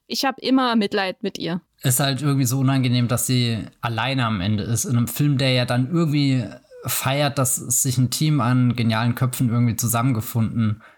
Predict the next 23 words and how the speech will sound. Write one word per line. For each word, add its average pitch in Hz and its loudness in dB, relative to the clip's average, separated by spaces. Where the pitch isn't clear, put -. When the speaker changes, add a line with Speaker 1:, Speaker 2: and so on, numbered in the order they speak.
Speaker 2:
hat. 131 -2
Und 117 2
das 113 -2
hat 135 0
ja 127 2
dann 110 -2
fast 131 -2
schon 127 2
so 123 2
ein 117 4
unangenehmes 117 2
Elitendenken 113 0
in 101 0
Hollywood 101 -2
<laughs> - -12
mit 123 0
drinne, 139 2
dass 120 -2
es 110 -2
ganz 139 0
leicht 127 0
ist, 151 0
dann 127 2